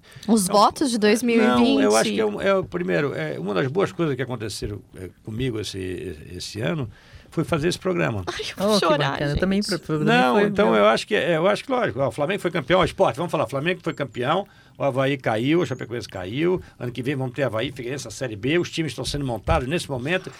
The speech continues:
Speaker 2: é um momento importantíssimo da temporada, que é o momento de formação de elenco, onde tudo pode ser definido em dez, quinze dias, o teu sucesso ou o teu fracasso do ano que vem.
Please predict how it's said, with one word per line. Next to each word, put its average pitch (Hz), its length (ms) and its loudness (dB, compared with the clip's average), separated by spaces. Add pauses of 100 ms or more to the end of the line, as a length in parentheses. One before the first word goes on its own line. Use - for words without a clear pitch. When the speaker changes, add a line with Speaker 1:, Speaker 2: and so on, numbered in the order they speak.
Speaker 2:
é 127 80 -6
um - 40 0
momento 170 280 2
importantíssimo 208 720 2
da - 40 -2
temporada, 160 480 2
que - 100 -6
é - 20 0
o 135 40 -4
momento 135 360 -4 (320)
de - 120 -10
formação 127 580 -2
de 151 80 0
elenco, 175 500 0
onde 135 280 -2 (220)
tudo 202 220 -2
pode 160 260 -2
ser 170 220 -2
definido 156 520 -2 (280)
em 139 120 -2
dez, 170 240 2
quinze 147 240 -6
dias, 151 360 0 (160)
o 127 80 -10
teu 165 200 -2
sucesso 175 500 0
ou 170 40 -10
o - 20 -12
teu 175 120 -2
fracasso 131 420 -2
do 151 60 -4
ano 143 100 -4
que 123 80 -6
vem. 110 160 -4